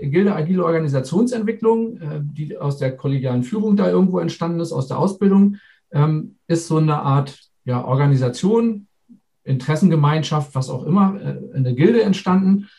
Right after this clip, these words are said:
Ähm, und es gab zwischendurch immer mal wieder, oh, wir, wir müssten häufiger einfach die Möglichkeit haben, uns mal irgendwie so informell einfach auszutauschen, einfach mal ein bisschen zu quatschen. Dann habe ich angeregt, hier, pass auf, ich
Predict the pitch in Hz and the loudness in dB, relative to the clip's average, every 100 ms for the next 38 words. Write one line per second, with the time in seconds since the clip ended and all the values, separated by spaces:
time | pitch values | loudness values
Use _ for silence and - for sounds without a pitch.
0 | _ _ _ 160 160 165 170 - _ _ | _ _ _ 0 2 4 0 -4 _ _
1 | _ _ _ _ _ _ 170 165 175 - | _ _ _ _ _ _ 2 2 0 0
2 | 165 170 - _ - 185 196 165 175 - | 2 2 -2 _ -6 0 4 6 6 4
3 | 185 180 170 165 170 165 160 175 170 139 | 4 4 2 0 -2 -2 0 0 0 -2
4 | 160 160 196 - 180 - - 175 196 185 | 0 2 0 0 -4 -4 0 2 2 0
5 | 165 165 170 156 160 151 180 165 - 151 | -2 -2 -4 -2 2 2 2 -2 -4 -6
6 | - 151 156 170 143 143 143 - 160 143 | -2 0 0 -2 -2 0 0 0 0 2
7 | 139 156 165 - 147 147 160 151 143 - | 0 0 -2 0 2 4 2 0 -4 -2
8 | 156 - 143 - 143 143 - 139 143 139 | -2 -2 -8 -2 0 0 -2 0 2 4
9 | 139 143 151 139 135 - 123 - 113 123 | 4 2 -2 -4 -6 -4 -6 -6 -4 -2
10 | 143 147 - 180 208 214 240 - _ _ | -2 -2 2 4 4 2 -4 -6 _ _
11 | 165 - 147 165 214 254 - 180 196 - | -6 -4 -4 -4 -2 -4 -4 -4 -4 -6